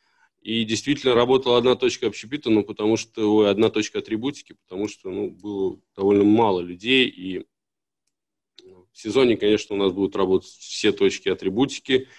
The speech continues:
вне зависимости от того, сколько процентов, э, зрителей будет приходить. Но мы, э, думаем, что мы выработаем правильные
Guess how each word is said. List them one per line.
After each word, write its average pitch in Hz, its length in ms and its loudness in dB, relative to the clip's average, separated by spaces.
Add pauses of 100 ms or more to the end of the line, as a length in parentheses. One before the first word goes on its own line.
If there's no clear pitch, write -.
(180)
вне 139 240 4
зависимости 113 640 4
от 92 140 -4
того, 95 240 -2
сколько - 340 -12
процентов, 95 560 -4 (120)
э, 85 680 -12
зрителей 92 460 -4
будет 90 260 -10
приходить. 135 480 -2 (1600)
Но 107 460 -4
мы, 107 420 -2 (520)
э, 92 340 -6
думаем, 110 340 4
что - 180 -4
мы 101 380 4
выработаем 104 720 0
правильные 92 960 0